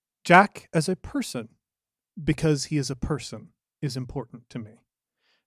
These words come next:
Jack, I believe, has been living with pain for a very, very long time. And I think you, more than many other people on Sphere, know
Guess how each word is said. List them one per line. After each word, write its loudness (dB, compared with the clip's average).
Jack, 0
I -2
believe, -2
has -6
been -4
living -2
with -6
pain -8
for -6
a -10
very, -10
very -10
long -14
time. -16
And 0
I 2
think -4
you, 2
more -4
than -2
many -2
other -6
people -6
on -6
Sphere, -6
know 0